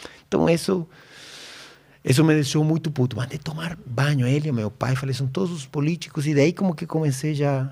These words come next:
a pegar. O negócio da cadeia foi outro, <laughs> que meu pai falou, "Antes de você viajar pra Europa, vou te mostrar que se você não paga as multas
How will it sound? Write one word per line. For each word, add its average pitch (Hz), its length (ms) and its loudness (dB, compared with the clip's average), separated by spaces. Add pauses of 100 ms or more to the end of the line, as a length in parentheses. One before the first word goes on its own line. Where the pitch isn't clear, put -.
(160)
a 110 140 -2
pegar. 117 400 -4 (1200)
O 127 100 4
negócio 151 340 2
da 151 100 2
cadeia 143 500 0
foi 151 200 2
outro, 131 360 -2
<laughs> - 460 -10
que 143 60 2
meu 120 140 6
pai 127 200 6
falou, 123 500 0 (320)
"Antes 131 240 4
de 123 80 4
você 123 220 0
viajar 120 320 2
pra 127 100 -2
Europa, 113 400 0
vou 113 120 0
te - 120 -8
mostrar 110 400 -4
que 87 140 -10
se 85 60 -8
você 87 200 -6
não 160 80 -4
paga 139 300 0
as 107 120 -6
multas - 680 -4